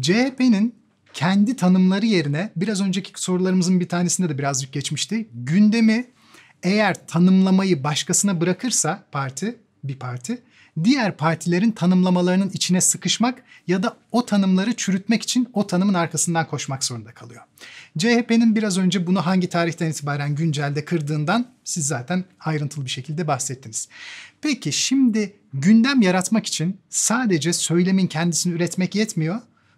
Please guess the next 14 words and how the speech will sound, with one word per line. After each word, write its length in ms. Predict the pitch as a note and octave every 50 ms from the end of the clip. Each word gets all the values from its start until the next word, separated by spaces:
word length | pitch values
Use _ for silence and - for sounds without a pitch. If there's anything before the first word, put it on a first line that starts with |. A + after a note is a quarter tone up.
| _ -
Bu 200 | D#3+ F3 B3 C4
söylemi 560 | - - G3+ G3 F#3+ F3+ F#3 G3 B3 B3 -
dolaşıma 400 | E3 D#3+ E3+ D#3 - - F#3 E3
sokmak 460 | - - D#3 - - D3+ C#3 - -
da 60 | A#2+
gerekiyor. 440 | A#2+ A2+ A2+ A2+ A#2 - - - - - _ _ _ - - - - - - _ _
Fakat 500 | - C#4 C#4 - G3+ - - - - -
öyle 260 | F3+ G3+ A3+ C4+ D4
görünüyor 420 | A#3 A3 G3+ G3+ G#3 A3 B3 A3+
ki 200 | - - - G#3+
medya 580 | G#3+ F#3+ F3 F#3 G#3+ A#3+ - D#3+ D3+ D#3+ D#3+ E3
birazcık 480 | A3 A3+ F3+ D3+ C#3 C3+ F3+ A#3 - -
tek 220 | E3+ D3+ - -
tipleşti. 540 | - _ - B2 A#2+ - - - - A#2